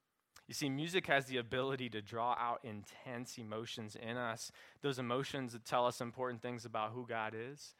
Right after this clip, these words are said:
and about what he has done for us. Have you ever been listening to a song, uh, maybe even, it was even on a Sunday morning here at A L C F, and you just o-, felt an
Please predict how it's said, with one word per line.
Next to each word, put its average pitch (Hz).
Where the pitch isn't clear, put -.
and 117
about 110
what 117
he 123
has 110
done 110
for 135
us. 156
Have 131
you 143
ever 196
been 139
listening 143
to 120
a 107
song, 113
uh, 98
maybe 147
even, 135
it 139
was 123
even 135
on 123
a 107
Sunday 127
morning 113
here 117
at 107
A 107
L 113
C 110
F, 110
and 113
you 135
just -
o-, 127
felt 127
an 110